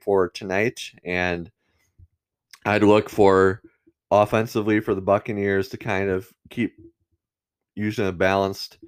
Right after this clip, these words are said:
uh, look, as every team likes to be balanced in what they do, but, uh, the Buccaneers definitely like to stick,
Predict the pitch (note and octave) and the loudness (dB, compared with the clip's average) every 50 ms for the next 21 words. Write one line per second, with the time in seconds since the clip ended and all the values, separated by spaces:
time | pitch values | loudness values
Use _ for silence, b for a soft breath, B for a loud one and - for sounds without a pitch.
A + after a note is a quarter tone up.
0 | b b b b b b b - F2+ F#2 F2+ F2 F2 F2+ G2 G2 G2 - G2+ F#2 | b b b b b b b -6 -2 -2 0 0 2 2 2 2 0 0 -2 -2
1 | F2 E2+ - G2 G2+ G#2 F#2 E2+ - - G2 F2 F2 E2 - - _ _ - F#2+ | -2 0 0 0 0 0 0 -4 -4 -6 -6 -6 -6 -10 -12 -16 _ _ -6 -4
2 | F2 F2 - - - F2+ F2 D#2+ E2+ F2+ F2+ F2 E2+ E2+ F2 - - E2 E2 E2 | -4 -4 -6 -8 -8 -6 -4 0 2 2 2 2 0 -4 -6 -10 -12 -8 -8 -8
3 | D#2+ - E2 D#2 C#2 E2 D#2+ E2 E2 D#2 D#2+ D#2+ D#2+ D#2 - b b b b b | -6 -2 -4 -4 -2 -2 -4 -4 -4 -4 -4 -4 -6 -6 -8 b b b b b
4 | b D#2 D#2+ D#2+ D#2+ D#2+ E2 E2+ E2+ F2+ F2 F#2+ F#2+ E2+ E2+ E2+ E2 D#2+ D#2 E2 | b -4 -2 -2 -2 -2 -2 -4 -4 -4 -6 -6 -6 -6 -4 -4 -4 -4 -2 -4
5 | E2 E2 E2+ D#2+ D#2+ D#2+ D#2+ D#2+ - - E2 D#2 - - - - - F#2 F2 | -4 -4 -4 -4 -4 -2 -4 -4 -4 -6 -6 -6 -8 -10 -10 -4 -2 -2 -2